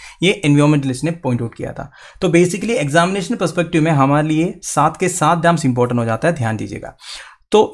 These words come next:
here our answer is option E, Baira Siul Hydroelectric Project, जो हिमाचल प्रदेश में है। राइट दोस्तों, question number fourteen, which of the following crops are considered for the rabi marketing season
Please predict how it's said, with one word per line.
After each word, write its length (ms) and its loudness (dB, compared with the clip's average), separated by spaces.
here 140 6
our 260 6
answer 280 -2
is 140 -2
option 260 -4
E, 140 2
Baira 460 4
Siul 320 0
Hydroelectric 560 -2
Project, 240 -4
जो 380 -6
हिमाचल 340 4
प्रदेश 400 -6
में 100 -12
है। 120 -20
राइट 140 -2
दोस्तों, 300 0
question 240 2
number 200 -2
fourteen, 340 0
which 140 2
of 180 4
the 80 0
following 400 0
crops 260 2
are 220 2
considered 400 2
for 180 -2
the 120 2
rabi 280 2
marketing 440 0
season 400 -4